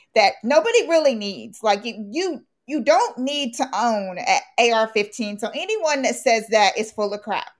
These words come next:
You don't even wanna hunt with those because of what they do to the animals, you know, like,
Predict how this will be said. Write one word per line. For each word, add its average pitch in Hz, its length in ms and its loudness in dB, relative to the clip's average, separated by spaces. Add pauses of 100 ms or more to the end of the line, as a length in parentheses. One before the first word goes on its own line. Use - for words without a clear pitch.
(360)
You 302 140 0
don't 453 200 0
even 320 140 -2
wanna 254 180 2
hunt 247 320 -2
with 208 200 -4
those 107 480 -4
because 226 680 2
of 214 300 2
what 233 220 0
they 240 160 2
do 240 260 -4
to 233 240 -6
the 214 160 -2
animals, 240 480 -4
you 226 100 -4
know, 214 160 0
like, 196 280 2